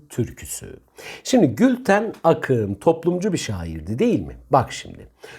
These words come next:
Gülten bakın şu toplumun haline der ve ekler. Gülten Akın, Gülten bakın şu toplumun haline. Toplumcu şair. Bu toplum için kestim kara saçlarımı ve erkek gibi kırk iki gün boyunca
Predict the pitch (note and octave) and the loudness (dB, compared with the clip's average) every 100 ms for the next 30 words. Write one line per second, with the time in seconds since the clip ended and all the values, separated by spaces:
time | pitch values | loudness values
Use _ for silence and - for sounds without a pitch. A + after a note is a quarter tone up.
0 | - - C3 A#3 B3+ - G3 A3+ G3 A#2+ | -20 -8 2 4 4 2 2 2 0 2
1 | F#3+ - F3+ C3+ - C#3 - C3 A#2+ A#2+ | 2 4 2 2 -2 -2 -2 -2 0 0
2 | B2 G#2+ A#2+ A#2 A2 G#2+ G2+ F#3 A#2+ C3 | 0 0 -2 0 -2 0 2 2 0 -4
3 | F#2+ E2+ - B1+ - - - A#2 - G#2+ | -4 -6 -12 -16 -16 -16 -4 -4 -2 -6
4 | F2 - D3 F3+ - G#2 F#2 C#3 D3 G#2 | -6 -2 -2 -2 -4 -6 -2 -2 -2 0
5 | A2 D3 D3+ A2 - G#2 F#2 - F2 E2 | 2 4 2 2 -2 -8 -10 -10 -10 -10
6 | D2+ D2+ C2+ - - _ - - - E2 | -10 -12 -14 -18 -20 _ -12 -12 -8 -4
7 | F#2+ C3 A2+ - - _ - - - - | -2 0 -2 -4 -12 _ -18 -16 -16 2
8 | D#4 D#4+ A3+ - G#3+ F3+ - B2+ G#2 - | 2 6 4 2 0 2 0 -2 -4 -12
9 | _ E3+ F3 - A3+ A#3+ A#3+ E3 D3 C#3+ | _ 0 0 -2 -2 -2 2 2 2 0
10 | C#3 - C#3 C#3+ E3 B2 A#2+ C3+ - A3+ | -2 0 0 2 2 2 0 -2 -2 -6
11 | - C3+ A#2 - D3+ - E3+ A3 F3+ C#3 | -4 -2 -2 0 -2 -2 -4 -2 0 2
12 | B2 A#2 G#2 F#2 C3+ E3+ | 2 2 2 2 2 2